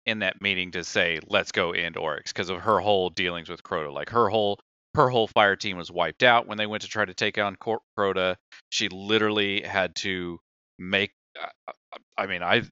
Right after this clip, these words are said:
I don't know if this is stated or not, but I'm pretty sure this is what happened. She had to f-, she f-,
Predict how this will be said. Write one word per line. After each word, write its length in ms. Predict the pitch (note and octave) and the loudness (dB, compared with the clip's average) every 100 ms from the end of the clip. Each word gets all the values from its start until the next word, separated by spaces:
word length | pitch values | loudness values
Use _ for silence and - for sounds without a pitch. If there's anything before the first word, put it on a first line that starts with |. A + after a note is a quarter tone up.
| - | -2
I 120 | G#2+ | 4
don't 100 | A#2 | 4
know 100 | G#2+ | 4
if 80 | G2+ | 2
this 160 | G2 F#2 | 0 -6
is 140 | F2+ | -6
stated 420 | - - D#3 G#2+ F2+ | -4 2 4 4 0
or 80 | |
not, 240 | F#2 F#2 F#2+ | 2 2 2
but 80 | F#2 | -2
I'm 100 | F#2 | -4
pretty 440 | - F3+ F3 G#2 | -6 2 4 4
sure 220 | A2 A2 | 4 2
this 240 | F#2 E2 G2+ | 0 -4 -8
is 220 | F#2+ - | -10 -10
what 160 | - F2+ | -6 -4
happened. 440 | F#2+ G#2 F#2+ E2+ - _ _ - | 2 2 2 -6 -10 _ _ 0
She 120 | D3+ | 2
had 120 | A#2 | 4
to 60 | G#2 | 2
f-, 180 | - - | -4 -6
she 160 | - C3 | -2 -2
f-, 160 | - | -4